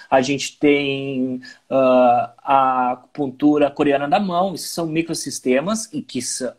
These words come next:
que é uma forma de acupuntura. Então, mesmo na tradicional, existem várias racionalidades. Dentro da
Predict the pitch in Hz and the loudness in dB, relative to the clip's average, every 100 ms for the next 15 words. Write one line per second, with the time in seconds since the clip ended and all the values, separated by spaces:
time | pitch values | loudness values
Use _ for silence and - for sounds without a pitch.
0 | - - 139 120 156 214 - 131 135 123 | -12 0 4 4 4 0 -6 -6 -6 -6
1 | 113 113 110 104 98 - _ _ 98 101 | -10 -14 -18 -16 -16 -16 _ _ -12 -2
2 | 143 214 220 220 190 - 175 180 175 - | 0 0 -2 -4 -8 -8 -6 -6 -8 -8
3 | 180 160 139 135 139 139 156 165 180 147 | -8 -2 0 0 -4 -8 -8 -8 -4 -6
4 | 117 - - - - - - 127 165 170 | -8 -14 -20 -20 -20 -20 -2 2 4 2
5 | 160 147 143 139 | 0 2 2 0